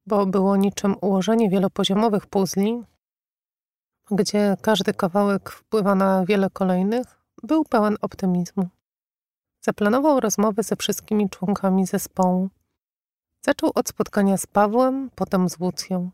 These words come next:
Jednak już przy trzeciej rozmowie z Emilią coś zaczęło się psuć. Gdy podszedł do Emilii, by porozmawiać o jej preferencjach,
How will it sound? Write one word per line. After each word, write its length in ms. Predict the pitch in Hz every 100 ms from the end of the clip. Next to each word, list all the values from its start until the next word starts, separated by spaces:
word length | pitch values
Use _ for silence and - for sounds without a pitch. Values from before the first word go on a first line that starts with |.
| _ _ _ _ _ _ _ _ _
Jednak 440 | 226 202 214 196 214
już 300 | 208 208 -
przy 240 | - 208
trzeciej 420 | - 302 - 285
rozmowie 420 | 220 185 220 247 208
z 100 | -
Emilią 680 | 208 247 277 196 196 214 - -
coś 200 | 302 285
zaczęło 400 | 226 - 190 196
się 160 | -
psuć. 520 | - - 180 - - _ _ _ _ _ _ _ _ _ _ _ -
Gdy 220 | 190 196
podszedł 420 | - 294 - 233
do 140 | 190 165
Emilii, 580 | 190 190 175 180 220 _ _ _ _ _ _ _ _
by 320 | 196 196 190 185
porozmawiać 720 | 208 208 208 269 294 254 - -
o 100 | 202
jej 180 | 214
preferencjach, 1000 | - 190 - 185 180 175 - 196 208 -